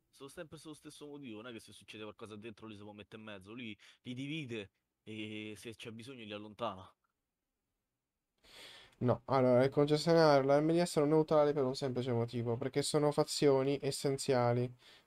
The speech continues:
Speaker 2: per il server. Non possono schierarsi, quando sono in servizio, non possono schierarsi da nessuna parte, perché se il concessionario dovesse dire:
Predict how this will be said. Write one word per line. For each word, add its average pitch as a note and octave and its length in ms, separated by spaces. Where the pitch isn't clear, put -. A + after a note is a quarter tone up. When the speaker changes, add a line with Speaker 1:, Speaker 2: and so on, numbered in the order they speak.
Speaker 2:
per C3 160
il B2+ 80
server. A#2+ 460
Non C#3+ 200
possono E3+ 420
schierarsi, C3 800
quando C#3 240
sono E3 180
in D#3+ 80
servizio, C3+ 600
non C3 180
possono D3+ 340
schierarsi C3 580
da A#2+ 80
nessuna B2 340
parte, A2+ 580
perché C#3+ 240
se - 220
il C3 260
concessionario C#3 680
dovesse B2 380
dire: A#2 580